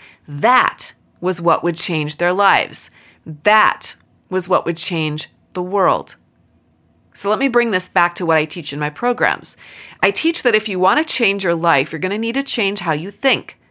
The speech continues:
You're gonna need to change your brain's programming. This is not an overnight transformation. This is hard emotional work. And this is the work of God in your life. This is transforming your mind,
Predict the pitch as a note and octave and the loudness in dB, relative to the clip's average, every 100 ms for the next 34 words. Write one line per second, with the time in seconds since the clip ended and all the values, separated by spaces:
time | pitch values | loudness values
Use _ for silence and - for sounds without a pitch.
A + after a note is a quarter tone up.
0 | _ D3+ D3+ D#3+ E3+ E3 - G#3 G3 G#3 | _ -8 -4 -2 -2 -2 -2 -2 0 -2
1 | F#3 G3+ F#3+ F#3+ - B3 A#3 F3+ B2 G#2+ | 0 0 0 -4 -4 -2 0 2 2 0
2 | D#2+ - - F3+ B3+ G3+ G3 B3+ F3+ - | -6 -10 -6 -4 -4 -4 2 2 2 0
3 | - - _ F3 - F3 F#3 F3+ - F3 | -6 -12 _ -6 -2 0 0 -2 0 -2
4 | D#3+ F#3 F#3+ G3+ D#3+ D3 D#3+ D3 - - | -2 -2 0 0 -2 -6 -6 -8 -4 2
5 | E3+ F3 G3 A3 - - - - A#3 G3+ | 4 4 4 0 -10 -20 -16 -2 2 4
6 | F3+ - F#3 F#3 G#3 D#3+ - - F3+ E3+ | 2 0 0 2 4 2 0 -4 -2 0
7 | A#3 - B3+ E4 C4+ - - - - - | -2 0 2 4 4 2 -4 -6 -10 -2
8 | F3+ E3+ E3 E3+ F3 D#3 D3 D3 D3+ C3+ | 2 2 2 -2 0 2 2 0 0 2
9 | G2+ - - - - E3+ A#3 C#4 - G#3 | 2 -2 -18 -20 -8 0 2 2 2 2
10 | G#3 - G3 E3 - E3+ E3 F3 F#3+ A3+ | 0 0 -2 -2 -4 0 0 0 -4 -8
11 | - G3+ G#3+ G#3+ F3+ F#2+ - - | -4 -2 0 2 2 0 -8 -16